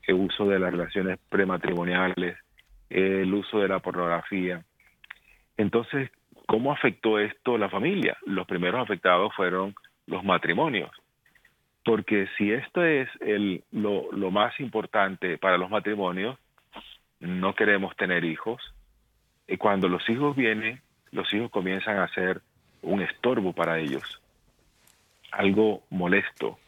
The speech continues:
Eh, no tienen la paciencia para educar a los hijos, no tienen la paciencia para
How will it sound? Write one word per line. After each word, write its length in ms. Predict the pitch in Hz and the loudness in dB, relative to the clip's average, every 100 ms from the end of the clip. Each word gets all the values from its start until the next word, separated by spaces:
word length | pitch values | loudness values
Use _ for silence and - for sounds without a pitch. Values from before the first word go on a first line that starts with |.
| _ _ _ _ _ _ - | _ _ _ _ _ _ -2
Eh, 180 | 95 92 | 0 2
no 140 | 95 | 0
tienen 260 | - 98 98 | 0 0 0
la 140 | 90 | 0
paciencia 800 | 78 80 110 107 107 - 78 - _ _ _ _ _ | -2 -2 0 0 -2 -4 -6 -6 _ _ _ _ _
para 500 | 90 87 87 85 - _ _ _ | 2 4 4 0 -4 _ _ _
educar 440 | - 92 92 90 | 2 4 4 4
a 60 | 95 | 4
los 220 | 90 - | 4 2
hijos, 480 | 110 110 - 73 - - _ _ _ _ | 0 0 -2 -4 -6 -14 _ _ _ _
no 100 | 95 | -6
tienen 240 | 90 95 98 | 0 2 4
la 120 | 92 | 2
paciencia 840 | 90 - 92 92 87 98 92 90 - _ _ _ _ | 0 -2 -2 -2 -2 0 0 -4 -10 _ _ _ _
para 640 | 95 92 90 90 87 82 | 0 4 4 6 4 2